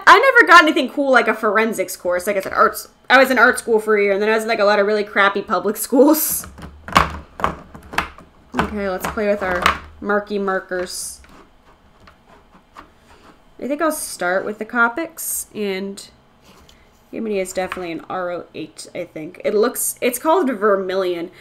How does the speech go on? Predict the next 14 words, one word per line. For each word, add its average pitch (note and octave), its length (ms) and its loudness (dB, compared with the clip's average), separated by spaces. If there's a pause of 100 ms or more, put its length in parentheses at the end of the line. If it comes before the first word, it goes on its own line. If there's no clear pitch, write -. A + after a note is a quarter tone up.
(260)
I C4 100 0
think G#4+ 180 0
it D#5 80 8
was A#4 120 6
supposed B3+ 400 0
to B3 60 -10
be A#3 140 -2
an G#3 80 0
orange, F#3+ 420 4
but G#3 100 0
it, - 180 -2
it, - 280 -2 (180)
it, B3+ 200 6
it, D4+ 280 4